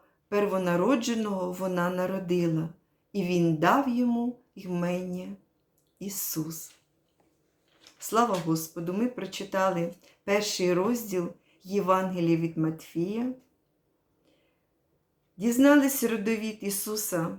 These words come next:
Христа, пророцтво, яке було про його народження. Ісус —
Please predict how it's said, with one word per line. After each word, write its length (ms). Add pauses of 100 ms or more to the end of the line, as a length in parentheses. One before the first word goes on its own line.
Христа, 800 (920)
пророцтво, 840
яке 340
було 340
про 160
його 280
народження. 1120 (840)
Ісус — 680